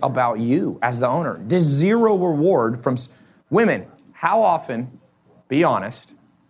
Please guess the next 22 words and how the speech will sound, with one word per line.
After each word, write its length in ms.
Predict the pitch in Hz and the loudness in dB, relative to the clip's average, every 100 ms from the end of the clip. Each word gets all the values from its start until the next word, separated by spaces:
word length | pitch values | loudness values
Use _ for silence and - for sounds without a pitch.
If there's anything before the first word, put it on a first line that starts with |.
| _ _ _ | _ _ _
are 120 | 123 | 0
you 140 | 135 151 | 2 0
turned 460 | 127 - 196 202 | -2 -2 0 2
on 400 | 151 92 85 113 - _ _ - | 0 0 -6 -14 -20 _ _ 0
by 140 | 131 | 2
a 100 | 131 | 2
complete 640 | 127 151 139 - 208 226 | 0 -4 -4 0 0 0
stranger 580 | - - 180 165 160 151 | -4 -6 -2 -2 0 -2
man 460 | 139 120 110 107 104 _ | -2 -2 -4 -6 -10 _
who's 200 | - 131 | -4 0
not 220 | 143 131 | 2 2
extremely 680 | 120 - - - 151 131 120 | 0 -6 -8 -4 -2 -2 -2
good 160 | 107 101 | -4 -6
looking? 340 | 95 - - _ _ _ _ _ - _ _ _ | -10 -14 -20 _ _ _ _ _ -20 _ _ _
When 120 | 160 | 0
you 100 | 165 | 2
just 280 | 160 170 - | 2 0 0
see 120 | 180 | 2
him 140 | 175 156 | 2 0
across 400 | 131 139 123 - | 2 0 0 -4
the 80 | |
room. 200 | 107 82 | -6 -6